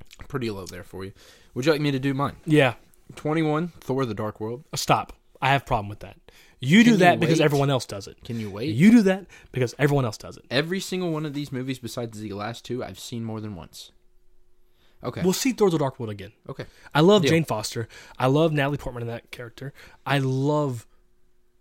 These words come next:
Speaker 2: I wish they wouldn't have just got rid of that character at the end of the day.
Speaker 1: Twenty, Iron Man two.
Speaker 2: We're,
Speaker 1: Ninth-
Speaker 2: we're similar on that, I think.
Speaker 1: Nineteen, The Incredible Hulk.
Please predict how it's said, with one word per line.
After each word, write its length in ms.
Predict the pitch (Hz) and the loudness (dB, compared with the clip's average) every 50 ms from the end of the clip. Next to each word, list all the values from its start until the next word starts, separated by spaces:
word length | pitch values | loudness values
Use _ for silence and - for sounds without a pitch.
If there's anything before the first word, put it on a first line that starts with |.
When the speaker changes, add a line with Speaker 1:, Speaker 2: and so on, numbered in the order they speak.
| _ _ _ _ _ _ _ _ _ _ - | _ _ _ _ _ _ _ _ _ _ -2
Speaker 2:
I 120 | 131 147 | 0 2
wish 280 | 156 151 175 180 165 - | 4 4 4 2 2 0
they 160 | - 151 147 | -2 0 0
wouldn't 200 | 147 147 139 143 | 0 -2 -2 -4
have 100 | 131 127 | -6 -4
just 160 | 123 120 - | -6 -6 -8
got 100 | - 90 | -10 -12
rid 80 | 98 131 | -14 -14
of 60 | - | -16
that 80 | - - | -16 -16
character 280 | - - - - - | -18 -18 -18 -18 -18
at 80 | - - | -18 -18
the 80 | - - | -16 -18
end 120 | 104 - | -18 -18
of 60 | - | -18
the 60 | - | -20
day. 60 | - 65 - _ - - 117 110 107 | -20 -20 -20 _ -20 -20 -20 -18 -14
Speaker 1:
Twenty, 400 | - - 143 139 147 165 175 143 | -8 -4 -2 0 0 0 0 -2
Iron 180 | 117 110 113 117 | -2 -4 -2 -2
Man 200 | 117 113 110 101 | -2 -2 -4 -6
two. 300 | - - 123 127 147 160 _ _ _ _ _ _ _ _ _ _ _ _ _ _ _ _ _ _ _ _ _ _ - | -4 -4 -4 -4 -4 -8 _ _ _ _ _ _ _ _ _ _ _ _ _ _ _ _ _ _ _ _ _ _ -10
Speaker 2:
We're, 140 | 107 113 117 | -6 -4 -4
Speaker 1:
Ninth- 140 | 127 139 160 | -4 -4 -4
Speaker 2:
we're 80 | 185 175 | -4 -4
similar 420 | - - - 143 135 123 113 107 | -4 -6 -8 -8 -8 -10 -10 -14
on 80 | 104 107 | -14 -16
that, 120 | 107 107 | -16 -16
I 60 | 107 | -18
think. 240 | 107 - 107 104 107 | -18 -18 -16 -12 -8
Speaker 1:
Nineteen, 640 | 107 113 117 131 123 - - - 131 127 131 139 131 | -6 -6 -6 -6 -8 -10 -8 -6 -6 -4 -4 -4 -4
The 120 | 110 101 | -6 -6
Incredible 440 | 104 101 - 113 107 104 95 101 98 - | -8 -6 -6 -6 -6 -6 -8 -10 -10 -10
Hulk. 340 | 117 120 123 _ - - | -10 -10 -10 _ -18 -20